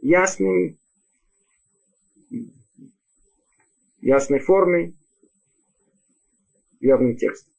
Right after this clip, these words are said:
И говорит наш учитель, наш учитель Моше, мир ему сказал: «А сейчас, Израиль», я вам цитирую,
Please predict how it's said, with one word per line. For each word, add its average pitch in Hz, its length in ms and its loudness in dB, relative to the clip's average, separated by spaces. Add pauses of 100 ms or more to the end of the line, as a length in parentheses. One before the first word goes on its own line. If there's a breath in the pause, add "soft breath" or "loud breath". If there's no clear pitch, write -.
(760)
И 131 80 -2
говорит 180 480 2 (440)
наш 160 360 0
учитель, 156 500 -2
наш 147 260 -2
учитель 156 360 -2
Моше, 185 400 0
мир 160 220 2
ему 151 160 0
сказал: 123 500 0 (600 loud breath)
«А 196 140 6
сейчас, 269 580 2
Израиль», 233 560 4
я 180 100 4
вам 185 160 0
цитирую, 226 640 -2